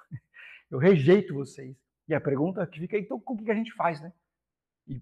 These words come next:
Pedro vai responder, "Não são vocês que fazem, são, foi Deus que fez. E agora vocês são povo eleito, sacerdócio real, escolhido, nação santa." Então, tem muito valor, tem muito valor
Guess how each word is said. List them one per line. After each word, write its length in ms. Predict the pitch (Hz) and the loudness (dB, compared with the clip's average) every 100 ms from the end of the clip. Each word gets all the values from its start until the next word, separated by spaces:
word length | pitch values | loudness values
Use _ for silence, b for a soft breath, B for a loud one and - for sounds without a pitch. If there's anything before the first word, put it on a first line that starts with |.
| - | -10
Pedro 200 | 127 120 | -8 -4
vai 100 | 147 | -4
responder, 380 | 156 147 135 151 | -4 -6 -8 -6
"Não 240 | 160 196 | -4 -4
são 160 | - 202 | -4 -4
vocês 320 | 160 202 214 | 0 0 0
que 80 | 139 | -4
fazem, 380 | - 117 113 123 _ _ _ _ - | 0 0 0 -6 _ _ _ _ -10
são, 140 | 151 | -2
foi 140 | 170 | 0
Deus 240 | 147 170 190 | 4 4 4
que 100 | 151 | -2
fez. 400 | - 135 - _ _ _ _ _ | -16 -20 -20 _ _ _ _ _
E 40 | 120 | -8
agora 220 | 117 143 | -6 -6
vocês 120 | 151 | -6
são 140 | 175 | -8
povo 320 | 156 147 165 147 | -6 -4 -2 -2
eleito, 320 | 135 156 151 | -2 -4 -6
sacerdócio 500 | 120 131 143 147 151 | -12 -8 -6 -6 -8
real, 420 | 135 127 131 _ _ _ _ | -10 -10 -12 _ _ _ _
escolhido, 440 | - - 120 143 147 | -20 -12 -8 -8 -10
nação 320 | 127 135 139 | -12 -12 -14
santa." 360 | - 139 127 _ _ _ _ _ _ _ _ _ _ _ _ _ | -14 -14 -14 _ _ _ _ _ _ _ _ _ _ _ _ _
Então, 140 | - - _ _ _ _ _ _ _ _ _ | -16 -16 _ _ _ _ _ _ _ _ _
tem 140 | - 180 | 2 4
muito 260 | 185 240 | 6 4
valor, 400 | 196 190 147 156 - _ _ _ _ _ | 4 2 2 -4 -10 _ _ _ _ _
tem 100 | 127 | -6
muito 200 | 147 160 | -6 -4
valor 340 | 160 131 135 | -4 -6 -8